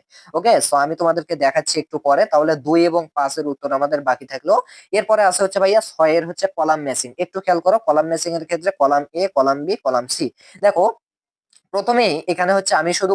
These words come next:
উত্তরগুলো বলে দিচ্ছি যে কলাম এর ক্ষেত্রে প্রথম এ এর এ যেটা আছে, আচ্ছা আমরা কলামের উত্তরগুলো একটু পরে দেখে নেবো। ওকে, so আমাদের তাহলে পাঁচ বাকি থাকলো, ছয় বাকি থাকলো and হচ্ছে দুই বাকি থাকলো।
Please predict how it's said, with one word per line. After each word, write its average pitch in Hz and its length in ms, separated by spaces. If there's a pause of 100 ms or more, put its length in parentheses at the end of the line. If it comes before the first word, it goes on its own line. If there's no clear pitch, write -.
উত্তরগুলো 170 380
বলে 143 240
দিচ্ছি 135 300 (340)
যে 151 100 (100)
কলাম 180 240 (140)
এর 175 100
ক্ষেত্রে 202 280
প্রথম 190 320 (120)
এ 180 120 (140)
এর 202 100 (120)
এ 170 120 (140)
যেটা 165 260
আছে, 139 160
আচ্ছা 180 220
আমরা 208 120 (100)
কলামের 180 380
উত্তরগুলো 170 340 (140)
একটু - 200
পরে 135 160
দেখে 123 220
নেবো। 120 160
ওকে, 220 200 (360)
so 151 80 (240)
আমাদের 175 280
তাহলে 185 220 (100)
পাঁচ 156 200
বাকি 160 200
থাকলো, 180 300
ছয় 151 280
বাকি 147 280
থাকলো 185 260 (420)
and 143 180
হচ্ছে 180 220
দুই 143 260
বাকি 127 240
থাকলো। 120 260